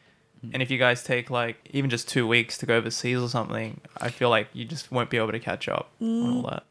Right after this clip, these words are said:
Speaker 3: no, I don't think so. I think because especially our presence is all online, everyone expects you to be on twenty-four seven. And because you can buy twenty-four seven, they want their goods shipped no matter if it's Christmas, New Year's,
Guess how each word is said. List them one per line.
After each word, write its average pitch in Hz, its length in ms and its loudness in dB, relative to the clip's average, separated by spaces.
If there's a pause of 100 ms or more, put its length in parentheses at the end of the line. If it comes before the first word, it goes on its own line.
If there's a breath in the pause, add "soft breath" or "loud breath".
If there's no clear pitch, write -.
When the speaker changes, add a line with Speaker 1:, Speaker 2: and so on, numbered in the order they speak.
(140)
Speaker 3:
no, 202 420 -2
I 185 160 -2
don't 208 240 -6
think 175 200 -8
so. - 140 -4
I 170 40 -4
think 196 480 -4
because 185 340 -2
especially 170 500 -4
our 170 100 -2
presence 160 440 -8
is 156 100 -6
all 160 160 -4
online, 160 440 -2 (360)
everyone 170 360 2
expects - 600 -4
you 160 140 -2
to 156 160 -12
be 160 240 -6
on 151 200 -4
twenty-four 156 640 -8
seven. 147 480 -4 (340 loud breath)
And 160 240 0
because 170 320 -4
you 165 80 -4
can 170 180 -4
buy 170 220 2
twenty-four 156 460 -8
seven, 160 420 -8
they 160 140 0
want 160 240 -4
their 151 120 -8
goods 170 340 -2
shipped - 440 0
no 170 140 0
matter 160 220 4
if 160 140 -8
it's - 140 -14
Christmas, 254 640 2
New 202 140 0
Year's, 196 340 0